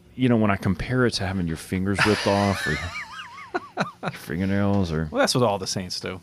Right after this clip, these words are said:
Speaker 2: When we compare ourselves to the saints, it's
Speaker 1: being mohawked,
Speaker 2: Yeah.
Speaker 1: you know,
Speaker 2: Yeah.
Speaker 1: chopped, beheaded, you know, it's pretty, yeah, you know, throwing up is, you know, or having discomfort,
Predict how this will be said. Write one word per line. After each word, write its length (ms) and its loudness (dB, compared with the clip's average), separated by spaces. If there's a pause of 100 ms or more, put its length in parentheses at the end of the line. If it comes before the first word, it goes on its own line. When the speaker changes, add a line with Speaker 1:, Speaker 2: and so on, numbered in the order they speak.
Speaker 2:
When 100 2
we 80 4
compare 240 2
ourselves 380 0
to 80 -4
the 80 -6
saints, 360 -8
it's 60 -8
Speaker 1:
being 240 6
mohawked, 720 0 (320)
Speaker 2:
Yeah. 320 -6 (440)
Speaker 1:
you 120 4
know, 240 2 (560)
Speaker 2:
Yeah. 320 -10
Speaker 1:
chopped, 480 -4 (460)
beheaded, 440 0 (1120)
you 80 6
know, 180 2 (460)
it's 140 -18
pretty, 480 4 (1000)
yeah, 200 -2 (420)
you 100 -10
know, 100 -12 (180)
throwing 280 2
up 220 -2
is, 280 -10 (220)
you 80 -6
know, 120 -12 (360)
or 120 -6
having 360 -6 (100)
discomfort, 600 -4